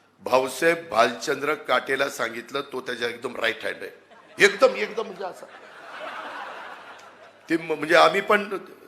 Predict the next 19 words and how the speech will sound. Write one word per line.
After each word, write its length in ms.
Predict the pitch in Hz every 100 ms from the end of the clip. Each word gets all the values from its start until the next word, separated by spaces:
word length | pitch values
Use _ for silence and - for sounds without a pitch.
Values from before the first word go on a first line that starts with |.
| -
अ, 300 | 135 123 113 - - _ _ _ _ _ _ _ _ - 110 110 - 113
बाळूला 400 | - 135 160 175
माहिती 360 | 170 175 175 165
आहे, 80 | 127 - - _ -
त्या 100 | 160
ठिकाणी, 520 | 160 165 165 175 165 143 - _ _ _ _ -
अ, 140 | 117
कोजागिरी 720 | 117 113 139 165 175 165 170
पौर्णिमेला 600 | 170 165 160 170 160 165
दूध 240 | 160 170
बीत 200 | 175 175
प्यायचो, 400 | 170 170 160 175
एकत्र 420 | 160 156 156 160 156
गप्पा 300 | 147 165 156
मारायचो. 420 | 156 151 151 143 - _ _ _ _ _ -
पण 140 | 147
आता 220 | 147 170
गडी 280 | 160 156 170
फारच, 600 | - - 147 170 170